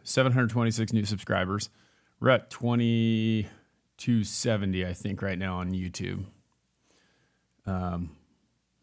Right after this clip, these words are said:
or twenty-one sixty, twenty-one seventy. So we're almost to twenty-two hundred on YouTube for subscribers. Hundred sixty-three point five K views, five hundred twenty uploads,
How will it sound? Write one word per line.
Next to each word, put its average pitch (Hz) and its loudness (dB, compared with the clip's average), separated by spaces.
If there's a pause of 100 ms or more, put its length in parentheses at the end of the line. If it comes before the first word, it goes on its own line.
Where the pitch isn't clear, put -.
(240)
or - -6
twenty-one 113 2
sixty, 101 -4
twenty-one 120 2
seventy. 92 -8 (100)
So 90 -6
we're 110 0
almost 113 4
to - -10
twenty-two 95 -2
hundred 90 -4
on 98 -8
YouTube 92 -10
for 98 -12
subscribers. - -8 (580)
Hundred 151 6
sixty-three 120 0
point 113 0
five 110 0
K 104 0
views, 139 2 (540)
five 135 6
hundred 117 2
twenty 117 2
uploads, 113 2